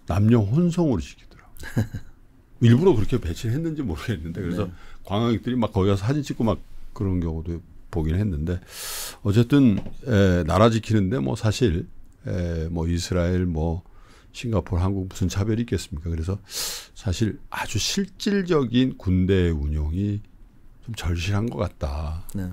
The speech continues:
Speaker 1: 예, 그래서 우리가, 와, 우리가 뭐 예비군이 몇 명 있는데 사실 <laughs> 특전사령관님께서 보실 때는 예비군의 운영이라든지 사실,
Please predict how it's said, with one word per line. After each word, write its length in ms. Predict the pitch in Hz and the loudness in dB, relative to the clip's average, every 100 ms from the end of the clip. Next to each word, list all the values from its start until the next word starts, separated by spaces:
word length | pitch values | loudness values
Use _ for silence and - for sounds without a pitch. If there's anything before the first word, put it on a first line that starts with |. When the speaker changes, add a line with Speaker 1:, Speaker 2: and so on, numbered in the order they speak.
| 90 - - | -10 -12 -6
Speaker 1:
예, 180 | 78 78 | -4 -4
그래서 240 | 87 - | -4 -2
우리가, 360 | 92 76 92 90 - - - - - | -2 0 0 -2 -6 -20 -20 -16 -14
와, 100 | - - - - 76 | -8 -4 -4 -6 -6
우리가 160 | 87 95 | -4 -4
뭐 140 | 85 | -2
예비군이 380 | 80 85 85 92 | -2 -2 -2 -2
몇 120 | 82 | -2
명 180 | 82 90 | -2 -2
있는데 300 | 80 78 87 | -2 -4 -4
사실 380 | 85 78 92 104 - - - - - - - - - | -4 -4 -4 -6 -12 -20 -20 -20 -20 -20 -20 -20 -18
<laughs> 680 | - - - - - - _ | 0 4 4 2 -6 -20 _
특전사령관님께서 960 | - - 123 104 107 101 87 85 85 78 | -10 2 4 6 4 2 0 -2 -2 -2
보실 320 | - 76 87 | -4 -4 -4
때는 320 | - - 92 90 - - - - - - - - - - - | -2 4 6 6 0 -4 -16 -20 -20 -20 -20 -20 -20 -4 2
예비군의 560 | 90 90 90 87 92 | 4 4 2 2 2
운영이라든지 960 | 80 76 87 90 85 80 76 73 73 87 | 2 2 4 4 2 0 -2 -4 -2 -4
사실, 520 | - 82 85 95 95 | -2 -4 -2 -2 -4